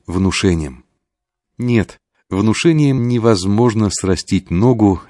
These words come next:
и доставить в таком количестве фосфат кальция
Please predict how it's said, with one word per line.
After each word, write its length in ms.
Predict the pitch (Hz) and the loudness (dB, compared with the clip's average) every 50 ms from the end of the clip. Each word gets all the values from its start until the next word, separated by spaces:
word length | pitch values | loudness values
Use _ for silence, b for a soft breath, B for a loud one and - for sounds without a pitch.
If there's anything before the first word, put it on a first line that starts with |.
| - - | -12 -6
и 160 | 90 82 82 | -4 -4 -2
доставить 520 | 76 82 78 - - - 98 98 87 - | -2 -2 -2 -2 -2 -2 -2 -2 -2 -2
в 100 | - - | -6 -8
таком 280 | - - - 98 92 85 | -8 -6 -4 -4 -4 -4
количестве 680 | - 85 90 98 95 - - - - 90 90 87 - b b b b | -2 -2 -2 -2 -4 -6 -10 -10 -4 -2 -2 -2 -2 b b b b
фосфат 600 | b - - 104 95 - - - - 101 87 - | b -10 -6 -4 -4 -4 -4 -4 -2 -4 -4 -4
кальция 760 | - - - 107 113 117 110 - - - 80 69 64 64 - | -8 -12 -6 -4 -2 -2 -2 -4 -4 -4 -6 -6 -8 -12 -16